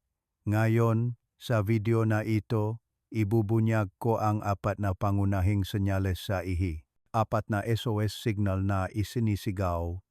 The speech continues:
ng ating mga bato. Kung makita mo ang isa sa apat na senyales na ito, mangyaring huwag maging kampante,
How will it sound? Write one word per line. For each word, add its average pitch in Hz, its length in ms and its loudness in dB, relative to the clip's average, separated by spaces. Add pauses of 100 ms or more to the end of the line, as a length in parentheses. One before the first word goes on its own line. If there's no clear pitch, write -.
ng 101 240 -2
ating 104 320 -2
mga 87 320 -2
bato. - 400 -6 (320)
Kung 101 160 2
makita 98 320 0
mo 117 240 4
ang 110 160 0
isa 107 320 -2
sa 98 240 -2
apat 95 160 -4
na 98 160 -2
senyales 98 480 -2
na 92 80 -2
ito, 98 400 -2
mangyaring 95 560 0
huwag 104 400 0
maging 95 320 0
kampante, 95 640 0